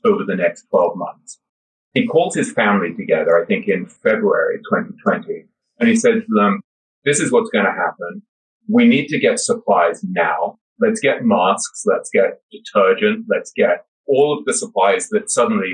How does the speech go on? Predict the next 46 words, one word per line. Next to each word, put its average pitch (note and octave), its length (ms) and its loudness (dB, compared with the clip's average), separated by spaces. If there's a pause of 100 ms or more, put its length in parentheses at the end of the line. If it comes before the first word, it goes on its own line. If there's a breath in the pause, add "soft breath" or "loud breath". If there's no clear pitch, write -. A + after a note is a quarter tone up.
(120)
a, G2+ 160 0 (120)
a G2+ 60 0
month A#2 340 0
or G2 100 -6
so F#2+ 240 -2
later, G2+ 300 0 (140)
everyone F#2 320 -4
else G#2 320 0
realized G2 420 0 (160)
were G2+ 200 4
important - 380 0
and - 160 -8
couldn't - 280 -2
get - 200 0
'cause - 200 -6
the - 100 -20 (160)
stores G2+ 400 0
had - 100 -8
been - 140 -4
cleaned F2 300 -2
out." - 180 0 (480)
And D3 100 2
you F3+ 60 0
know F#3+ 100 2
what F#3+ 120 0
he F#3 80 -8
does? F#3 260 0 (180)
He E3+ 120 -4
literally D#3 640 -2
places - 480 0
himself - 480 0
in G2 240 -2
isolation - 680 -2 (260)
with A2 200 2
his - 180 -2
wife - 300 0 (800)
and B2+ 180 -2
decides, B2 480 0
"No, A#2+ 160 4
I, A#2 220 0
I, A#2+ 220 0 (100)
I'm A#2 180 2
not B2+ 240 -2
gonna B2+ 180 -8
talk A2 280 -6
to - 60 -20